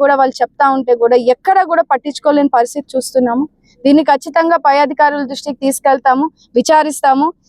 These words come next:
ఖచ్చితంగా ఇక్కడ వీళ్ళకి రావాల్సిన సౌకర్యాలన్నింటినీ కూడా అందించే విధంగా కూడా మేము చర్యలు తీసుకుంటాము. ఈ కన్సర్న్ డిపార్ట్‌మెంట్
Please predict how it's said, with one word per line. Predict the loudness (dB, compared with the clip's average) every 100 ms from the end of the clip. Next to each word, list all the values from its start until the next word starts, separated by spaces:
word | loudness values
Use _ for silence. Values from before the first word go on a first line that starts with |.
| _
ఖచ్చితంగా | -4 -2 -2 0 2 0
ఇక్కడ | 0 2 2 2
వీళ్ళకి | -2 -2 -2 -4 -4 0
రావాల్సిన | 2 2 0 -2 0
సౌకర్యాలన్నింటినీ | 0 0 0 2 2 2 0 -2 -2 0
కూడా | 2 2 0 _ -4 0
అందించే | 2 2 0 -2
విధంగా | 0 0 2 0
కూడా | 0 0 0
మేము | 0
చర్యలు | 0 2 0 -2
తీసుకుంటాము. | -10 -8 -4 0 0 0 -4 _ _ _
ఈ | -4 0
కన్సర్న్ | 0 2 0 0
డిపార్ట్‌మెంట్ | 0 0 0 0 0